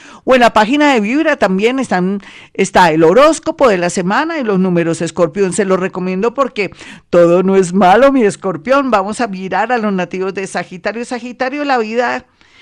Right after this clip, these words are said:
es hermosa, lo está preparando psicológicamente para que usted comience a pensar en un nuevo sitio, un nuevo lugar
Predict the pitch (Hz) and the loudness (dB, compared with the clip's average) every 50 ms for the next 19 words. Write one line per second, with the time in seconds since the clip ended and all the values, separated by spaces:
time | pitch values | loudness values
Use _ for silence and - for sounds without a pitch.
0 | - _ _ - - - - - 294 - 208 190 185 185 196 214 202 220 196 196 | -20 _ _ -10 -8 -6 -2 0 0 0 0 -2 -2 -2 -2 0 0 -2 -2 -2
1 | 196 - 220 190 - 220 233 - 226 190 190 185 185 185 214 214 - 202 175 - | -2 -2 -4 -2 -2 -2 -2 -2 -2 -2 -2 -4 -4 -4 -6 -8 -10 -12 -10 -10
2 | 180 170 170 165 156 190 - - 190 170 170 165 170 185 190 - 220 175 143 - | -8 -6 -6 -6 -8 -8 -10 -8 -6 -6 -4 -4 -6 -6 -6 -6 -8 -8 -8 -12
3 | _ - - - _ _ _ _ - 190 185 175 170 170 - 180 156 - - 175 | _ -20 -20 -20 _ _ _ _ -2 0 0 0 -2 -2 -4 -6 -6 -4 -4 -4
4 | 165 185 185 - 214 202 175 175 175 175 214 262 269 254 214 175 - 170 151 151 | -4 -4 -2 -2 -2 0 0 -2 -2 -2 -2 -2 -4 -4 -6 -6 -4 -4 -4 -4
5 | 151 147 151 160 156 156 156 147 - 233 214 214 220 214 202 208 185 165 160 160 | -4 -6 -6 -6 -6 -6 -6 -6 -4 -2 0 2 2 2 0 0 0 0 0 0
6 | 160 165 170 165 160 151 160 147 - 233 226 226 226 208 - 220 196 175 170 170 | 0 0 0 0 0 -2 -2 -4 -6 -6 -6 -6 -6 -4 -4 -2 -2 -2 -2 -2
7 | 170 170 175 180 175 160 175 202 233 254 269 262 | -2 -2 -2 -4 -4 -4 -2 0 0 0 0 -2